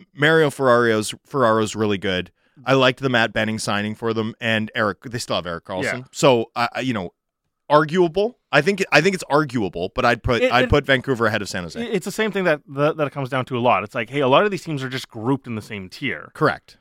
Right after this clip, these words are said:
Speaker 2: And now you're just, like, you're, you're, you're force-feeding rankings for each different perspective. How you value thing is gonna be different for
Speaker 1: Totally.
Speaker 2: how Doran and Cumberland values it. And they're all in the same tier.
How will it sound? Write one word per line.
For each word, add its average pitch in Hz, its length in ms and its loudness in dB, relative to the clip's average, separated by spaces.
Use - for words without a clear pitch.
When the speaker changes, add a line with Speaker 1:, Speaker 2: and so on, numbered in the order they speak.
Speaker 2:
And 151 180 0
now 160 200 4
you're 160 180 0
just, 139 240 -8
like, 123 220 0
you're, 135 260 -2
you're, 131 200 -4
you're 127 140 -10
force-feeding 147 540 -2
rankings 123 380 -2
for 143 120 -10
each 135 200 -4
different 120 240 -14
perspective. - 580 -10
How - 140 -2
you 143 220 0
value 143 360 2
thing 135 240 -8
is 110 80 -8
gonna 123 120 -12
be 113 60 -12
different 117 280 -16
for 117 140 -4
Speaker 1:
Totally. 117 360 0
Speaker 2:
how 131 80 -2
Doran 127 320 0
and 110 80 -8
Cumberland 170 400 0
values 98 380 -4
it. 117 160 -10
And 143 380 -2
they're 175 140 -2
all 226 160 6
in 226 60 0
the 170 80 -2
same 131 260 -6
tier. 120 440 0